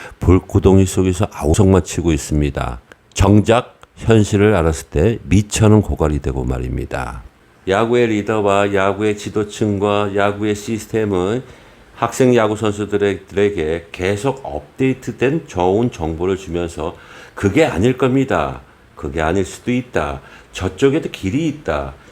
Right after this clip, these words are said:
심지어 이쪽에 가면 다 죽는다"라는 얘기를 해줘야 합니다.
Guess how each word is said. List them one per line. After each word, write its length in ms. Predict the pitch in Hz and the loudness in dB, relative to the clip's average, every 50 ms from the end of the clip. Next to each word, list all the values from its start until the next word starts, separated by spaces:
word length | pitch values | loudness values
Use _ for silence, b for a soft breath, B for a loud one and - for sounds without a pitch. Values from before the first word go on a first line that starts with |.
| B | B
심지어 500 | B - - - 156 143 135 135 131 190 | B -12 -8 -2 0 2 2 2 4 4
이쪽에 420 | 180 147 107 101 - - 156 170 170 | 2 2 2 -4 -4 -4 -2 -2 -2
가면 220 | 170 165 147 101 | -2 -2 -4 -4
다 220 | - 87 78 80 | -6 -6 -8 -8
죽는다"라는 1300 | 78 - 95 104 113 127 131 127 - 107 107 113 113 - - - _ _ - - 80 92 101 117 117 92 | -8 -6 -4 -4 -2 -2 -2 -2 -2 -2 -2 -4 -8 -12 -20 -20 _ _ -4 -4 -2 -2 -2 -2 -4 -2
얘기를 360 | 71 78 82 82 95 95 95 92 | -2 -4 -4 -4 -4 -6 -6 -6
해줘야 480 | 107 117 113 - 98 90 85 85 82 | -6 -8 -6 -4 -4 -4 -4 -4 -6
합니다. 500 | 78 73 78 78 76 - - 67 67 64 | -8 -8 -10 -12 -10 -10 -12 -12 -12 -12